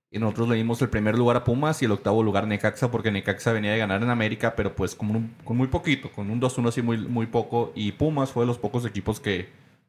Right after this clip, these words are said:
fue y se plantó de visitante y hizo un buen partido contra Veracruz y ganó. Y, y, y habíamos puesto a Pumas como primer lugar y, pues, no nos defraudó. O sea, Pumas demostró que sí, que sí es el equipo ahorita que está mandando la liga, que es muy temprano todavía, que tal vez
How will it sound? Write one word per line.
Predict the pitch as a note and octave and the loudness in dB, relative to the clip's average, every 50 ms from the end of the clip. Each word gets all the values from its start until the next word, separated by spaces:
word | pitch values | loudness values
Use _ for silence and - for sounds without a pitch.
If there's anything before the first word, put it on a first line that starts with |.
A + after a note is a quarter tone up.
| _ _ | _ _
fue | - G2+ G2+ G#2 B2 | 0 2 2 2 2
y | |
se | B2+ - A#2+ | 2 0 0
plantó | G#2+ G#2 G2 G2 - G#2 | 0 0 -2 0 0 0
de | G#2 | 0
visitante | G#2 - - - - G2+ G2+ G#2 - C3 C#3 C3+ | 0 0 -2 -2 0 0 -2 0 -2 -2 0 0
y | A#2 G2+ | 0 -2
hizo | F#2 - - | -2 -2 -2
un | A2 | -2
buen | G#2+ G#2+ G2+ | -2 0 0
partido | - G2+ - - G#2+ G#2 | -2 -2 -2 -2 -2 -2
contra | G#2+ G#2+ A2 G#2+ | -2 -4 -4 -4
Veracruz | G2+ G2 F#2+ - G#2+ B2+ - C#3 | -4 -4 -4 -6 -8 -8 -6 -4
y | G#2 | -2
ganó. | F#2+ G2+ B2 D#3+ F3+ F3 - - - - - _ _ _ _ _ _ _ | -2 0 0 0 -2 -2 -6 -12 -20 -20 -20 _ _ _ _ _ _ _
Y, | - A2 G#2+ G2 F#2 G2 G2+ F2+ - | -2 0 0 0 0 -2 -4 -4 -4
y, | - G#2+ | -2 0
y | G#2 G#2 | 2 4
habíamos | G#2 G2+ G#2 A2+ B2+ C3+ - | 4 4 4 2 2 2 0
puesto | C#3+ C3 B2+ - C3+ B2+ B2+ B2 A#2 A2 G#2 G2+ G2 F#2+ F#2+ - - - - - - | 0 -2 0 2 2 4 4 4 4 4 4 4 4 2 0 -2 -8 -16 -12 -2 -2
a | F#2+ - - | 0 0 2
Pumas | C#3 F#3 A3 B3+ - | 0 0 0 -2 -2
como | - D3 B2+ A#2+ | 0 0 0 0
primer | - A#2 A#2 A#2+ B2+ | 0 0 2 2 2
lugar | C3+ C3+ D#3 F#3 G3+ | 2 2 2 0 0
y, | E3+ | -2
pues, | - - A2+ G#2 | 0 0 0 2
no | G#2+ A#2+ | 2 2
nos | C#3+ E3+ F#3 | 0 0 0
defraudó. | G3 - D#3 A#2+ G#2 A2+ E3 G#3+ G#3+ | -2 -2 0 0 0 0 0 0 0
O | B2+ - | -2 -2
sea, | - A2 F#2+ F2 - - - _ _ _ _ _ | -2 -2 -4 -4 -6 -10 -18 _ _ _ _ _
Pumas | - A2+ A2+ C3 C#3+ D3 C#3 C3+ B2 | -2 0 2 2 0 0 -2 -2 0
demostró | A#2+ A#2+ A#2 A2 G#2+ - A2+ A#2 A#2+ | 0 2 2 2 0 2 2 0 2
que | - B2+ G#2 | 2 0 0
sí, | - A#2 C3 C#3 | 0 0 -2 0
que | - A#2 G2+ | 0 -2 0
sí | A#2+ | 0
es | A2 A#2 | 0 2
el | C3+ B2 | 0 0
equipo | G#2+ - G#2+ - B2+ | 0 -2 -2 0 0
ahorita | A#2+ B2 B2 C3 B2 | 0 2 0 0 -2
que | - | -2
está | A2 - A#2 G#2+ | -2 0 0 0
mandando | A2 A#2+ A#2+ A#2+ B2+ C3 B2+ | 2 2 2 2 4 4 2
la | B2 A#2 | 2 2
liga, | A2 A#2 C3+ D#3+ - | 2 2 0 0 -2
que | - - G3 | -2 -2 -2
es | - - - | -2 0 0
muy | A#2 B2 C3+ | 2 2 2
temprano | - D3 C3+ C3 C3+ C#3 C#3 C3 | 2 0 0 0 0 0 0 2
todavía, | C#3+ C#3 C3+ B2+ C3 C3 D3 D#3 - | 2 2 4 4 2 2 0 0 -2
que | - - | -4 -4
tal | - G2+ G2 | -4 -2 -2
vez | G#2 G2+ - - | -2 -4 -4 -8